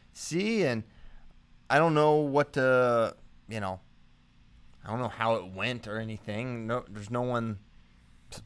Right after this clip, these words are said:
that was, I mean, it was just lawyers that we don't know and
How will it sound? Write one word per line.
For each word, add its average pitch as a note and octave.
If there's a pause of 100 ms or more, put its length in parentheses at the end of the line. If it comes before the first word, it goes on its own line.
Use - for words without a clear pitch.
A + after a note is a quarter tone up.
(400)
that G#2
was, G#2+
I B2+
mean, C3
it C#3
was A#2+
just C#3+
lawyers B2
that A2+
we B2+
don't A2
know A2
and G#2+